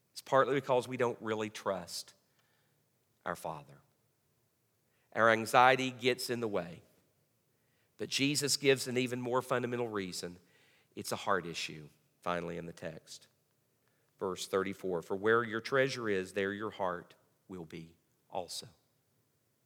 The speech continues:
We desperately need God to change our heart. Heart and treasure always go together. We cannot help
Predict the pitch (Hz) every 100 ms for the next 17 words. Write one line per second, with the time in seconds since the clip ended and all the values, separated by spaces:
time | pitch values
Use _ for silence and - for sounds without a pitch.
0 | _ _ _ _ _ _ _ _ _ _
1 | _ _ _ - 127 123 127 131 - 127
2 | 123 123 113 92 104 101 98 110 101 98
3 | 92 104 92 - 123 127 135 131 139 127
4 | 127 - 120 120 117 - 117 113 113 101
5 | 90 101 104 - 135 139 139 143 127 135
6 | 123 -